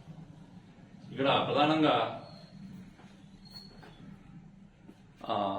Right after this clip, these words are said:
ఆంధ్రప్రదేశ్ డిప్యూటీ ఎడ్యుకేషన్ ఆఫీసర్కు సంబంధించిన నోటిఫికేషన్, అంటే ఇక్కడ మనం ప్రధానంగా ఏపీ డివైఈఓకు సంబంధించిన,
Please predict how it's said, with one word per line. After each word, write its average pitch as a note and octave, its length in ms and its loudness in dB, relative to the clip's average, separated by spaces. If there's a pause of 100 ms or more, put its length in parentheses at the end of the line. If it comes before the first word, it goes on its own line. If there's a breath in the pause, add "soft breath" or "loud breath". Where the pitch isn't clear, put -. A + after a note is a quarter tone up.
(160)
ఆంధ్రప్రదేశ్ D3 960 4
డిప్యూటీ D3 640 2
ఎడ్యుకేషన్ C3 560 0
ఆఫీసర్కు A2 500 -2
సంబంధించిన G2+ 840 -2 (220)
నోటిఫికేషన్, - 840 -2
అంటే A2 100 -10
ఇక్కడ - 140 -8
మనం A#2 120 -2
ప్రధానంగా A#2 760 0 (720)
ఏపీ C#3+ 560 0 (1300)
డివైఈఓకు C#3 1040 2
సంబంధించిన, A2+ 600 0